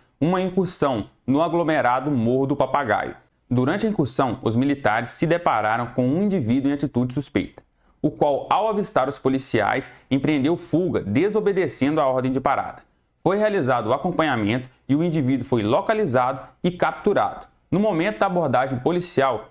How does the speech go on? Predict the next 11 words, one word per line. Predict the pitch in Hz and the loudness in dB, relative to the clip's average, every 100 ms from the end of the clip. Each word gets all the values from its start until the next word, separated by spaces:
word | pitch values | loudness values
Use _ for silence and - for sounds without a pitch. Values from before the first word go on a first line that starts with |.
| - | -4
o | 143 | 0
indivíduo | 143 131 160 | 2 2 0
demonstrou | 117 160 208 202 - - | 2 2 2 -2 0 0
resistência, | 170 143 180 185 - 143 151 - - | 2 0 0 -4 -2 0 0 -4 -6
sendo | - 131 110 | -2 0 2
necessário | 123 170 214 - 131 135 139 - - | 0 0 -2 0 0 2 -2 -10 -2
o | 120 | 0
uso | 139 214 202 | 2 2 0
moderado | 196 180 165 123 123 | 2 2 2 2 0
da | 127 | -2
força. | 143 104 90 - | -2 -2 -2 -6